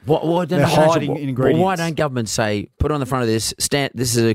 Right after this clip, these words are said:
Speaker 1: the amount of sugar in this is equivalent to five standard teaspoons of sugar"? Why doesn't that happen? Is it lobby groups telling the government
Speaker 2: Well,
Speaker 1: what to do?
Speaker 2: food industries are so powerful. You know, you have a look at the food pyramid, and if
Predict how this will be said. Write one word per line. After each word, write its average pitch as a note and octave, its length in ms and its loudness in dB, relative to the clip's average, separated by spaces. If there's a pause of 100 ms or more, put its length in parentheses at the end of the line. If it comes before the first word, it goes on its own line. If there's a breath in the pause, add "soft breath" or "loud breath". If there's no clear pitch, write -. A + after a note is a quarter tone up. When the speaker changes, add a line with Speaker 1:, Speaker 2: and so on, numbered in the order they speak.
(120)
Speaker 1:
the A2 140 2
amount B2 220 -2
of A2 60 -6
sugar A2 160 0
in G#2 60 2
this G2 100 0
is G2 60 -4
equivalent G2 400 0
to F#2 80 0
five G#2+ 260 -2
standard G#2 240 -4
teaspoons F#2 340 -4
of D2+ 60 -8
sugar"? D#2+ 240 -2
Why A#2 240 -2
doesn't F#2+ 240 -4
that F2 140 -2
happen? D2+ 320 -4
Is F#2 180 2
it E2+ 160 0
lobby F#2+ 300 0
groups A2+ 400 -4
telling A2 280 -2
the G2 80 -2
government G2+ 300 -2
Speaker 2:
Well, - 60 0
Speaker 1:
what - 80 0
to F#2 80 -4
do? - 100 -10
Speaker 2:
food G3 240 2
industries C3+ 420 -2
are B2 40 -6
so D3+ 180 0
powerful. F3+ 520 -6
You B2+ 140 -2
know, D3 140 2
you E3+ 140 2
have F#3 120 2
a F#3 40 -2
look E3+ 120 -4
at C#3 80 -6
the A#2+ 60 -10
food D#3 260 0
pyramid, A#2 300 -2
and B2 100 -2
if B2+ 220 -4